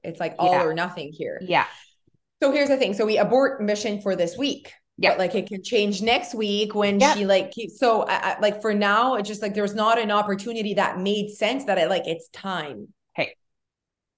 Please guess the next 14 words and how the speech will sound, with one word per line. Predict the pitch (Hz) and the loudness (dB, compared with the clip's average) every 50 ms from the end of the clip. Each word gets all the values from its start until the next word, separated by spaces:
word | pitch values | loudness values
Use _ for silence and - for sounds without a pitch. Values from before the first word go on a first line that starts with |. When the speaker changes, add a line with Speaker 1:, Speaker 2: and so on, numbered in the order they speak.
| _ _ _ _ _ _ _ _ | _ _ _ _ _ _ _ _
Speaker 1:
So | - - 220 202 190 | -6 -2 -2 0 -2
still | 196 - 247 254 262 277 269 - - _ _ - - | 0 2 4 4 4 4 0 -8 -16 _ _ -20 -8
still | - 196 185 190 202 208 208 190 - - - | 0 2 4 4 4 4 2 -2 -4 -6 -6
things | - 196 202 196 | -4 -4 -2 -2
are | 208 202 | -2 -4
good. | 196 208 214 226 240 247 254 262 262 | -4 -2 -2 -2 -2 -2 -2 -4 -6
Still, | - - - 214 208 208 214 214 214 | -10 -12 -6 -2 0 2 2 2 2
like, | 208 185 | 2 2
Speaker 2:
Right. | 196 208 | 2 2
Speaker 1:
we | 190 | 2
watched | 185 185 185 180 180 - - | 4 4 4 4 2 -2 -6
Chronicles | 202 185 180 185 190 190 208 202 185 | -4 -2 -2 -2 -2 -4 -4 -4 -2
last | 185 175 175 170 - | 0 -2 -2 -2 -6
night. | 240 240 254 254 254 247 - | -8 -8 -6 -6 -6 -6 -8